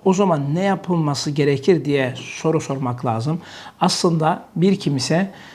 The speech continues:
sabah namazına kalkmak için önceden, efendim, erken yatması, ondan sonra saati kurması, gerekirse bir saat yerine iki saat kurması ve başkalarından,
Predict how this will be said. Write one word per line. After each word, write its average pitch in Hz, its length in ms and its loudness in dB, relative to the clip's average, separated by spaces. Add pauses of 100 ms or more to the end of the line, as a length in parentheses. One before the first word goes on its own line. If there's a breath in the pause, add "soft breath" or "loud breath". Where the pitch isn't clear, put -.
(160 loud breath)
sabah 190 380 4
namazına 143 460 2
kalkmak 151 500 0
için 151 320 0 (240)
önceden, 165 540 6 (440 loud breath)
efendim, 170 360 2
erken 170 400 2
yatması, 151 680 -2 (280)
ondan 175 280 4
sonra 165 360 0
saati 151 480 2
kurması, 160 760 -2
gerekirse 170 680 2
bir 190 140 4
saat 151 320 2
yerine 151 240 2
iki - 160 -6
saat 127 360 0
kurması 127 500 -2 (480 loud breath)
ve 170 280 4
başkalarından, 175 960 2